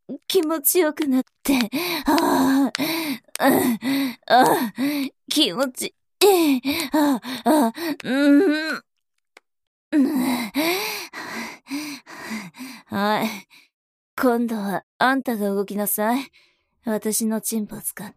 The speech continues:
て、さっきのディルドみたいに自分で気持ちよくなるの。ほら、さっさと腰動かして。うん。あ、いえ、いいわよ。うん、うん。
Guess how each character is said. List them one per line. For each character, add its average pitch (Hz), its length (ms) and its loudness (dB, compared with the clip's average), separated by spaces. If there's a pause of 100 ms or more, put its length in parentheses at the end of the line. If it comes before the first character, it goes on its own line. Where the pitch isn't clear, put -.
て、 214 340 -4 (380)
さ 262 180 0
っ 254 60 -4
き 269 100 -2
の 233 160 0
デ 247 120 2
ィ - 20 4
ル 254 120 2
ド 240 120 -2
み 214 160 -4
た 233 160 -4
い 196 80 -2
に 208 280 -2 (320)
自 214 220 2
分 226 160 0
で 226 140 -6
気 240 100 -2
持 226 160 0
ち 240 160 -2
よ 240 100 -2
く 208 120 -4
な 202 120 -2
る 202 140 -4
の。 185 240 -6 (460)
ほ 202 120 0
ら、 196 220 -4 (400)
さ - 200 -8
っ - 20 -6
さ 180 180 -4
と 165 140 -14
腰 208 340 0
動 233 140 2
か 277 180 2
し - 140 -2
て。 311 320 0 (1040)
う 311 560 2
ん。 269 40 0 (640)
あ、 285 400 4 (580)
い 233 140 0
え、 226 220 2 (640)
い 196 260 -4
い - 20 -4
わ 190 160 -4
よ。 202 580 -2 (400)
う 262 60 -2
ん、 240 140 -4 (200)
う 277 60 2
ん。 220 400 -2